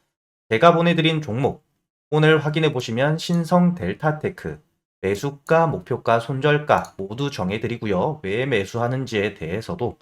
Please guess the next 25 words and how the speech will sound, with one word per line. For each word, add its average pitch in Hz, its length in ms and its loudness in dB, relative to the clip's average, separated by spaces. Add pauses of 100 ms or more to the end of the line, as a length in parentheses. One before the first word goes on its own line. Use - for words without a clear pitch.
(360)
앞으로에 135 440 0
대한 143 380 0
대응도 117 720 0
이렇게 110 240 2
제가 95 260 -2
다 98 100 0
간단하게 101 540 -4
적어드리기 113 680 -2
때문에 98 240 -4
어려울 104 360 -2
거 92 120 -4
없으시고요. 92 920 -6 (680)
푸른저축은행과 131 1300 2 (120)
에이치엘비 135 760 0
제약까지 107 800 0 (300)
이렇게 135 260 2
오늘 135 280 2
총 156 320 2
세 107 240 -2
종목 160 520 4 (540)
제가 87 200 -2
시가 110 300 -2
베팅으로 104 440 -4
이야기를 101 400 -2
드렸는데, 110 640 -2